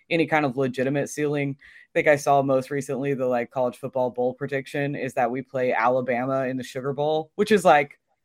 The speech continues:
I don't wanna end that way. <laughs> I don't wanna end against Alabama. That doesn't seem, that doesn't seem fair. But, uh, I think there's legit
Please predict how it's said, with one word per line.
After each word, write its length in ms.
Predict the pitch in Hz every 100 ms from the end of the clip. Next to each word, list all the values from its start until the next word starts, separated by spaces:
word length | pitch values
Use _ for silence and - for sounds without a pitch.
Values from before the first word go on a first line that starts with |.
| _ _ _ -
I 100 | 254
don't 100 | 208
wanna 180 | 180
end 240 | 170 185 175
that 200 | 175 165
way. 280 | 170 196 - -
<laughs> 120 | -
I 60 |
don't 200 | - 320
wanna 180 | 302 277
end 180 | 247 240
against 400 | 214 240 208 -
Alabama. 720 | 147 196 190 170 190 185 170
That 180 | 180 180
doesn't 300 | 170 143 143
seem, 420 | - 151 147 143 _ _ _ _
that 100 | 165
doesn't 220 | 147 139
seem 240 | - 143
fair. 340 | 139 147 139 135
But, 280 | 147 143 143
uh, 220 | 131 131 - _ _ _
I 140 | - 247
think 200 | 285 226
there's 360 | 262 240 - - - _ _
legit 460 | 170 170 185 185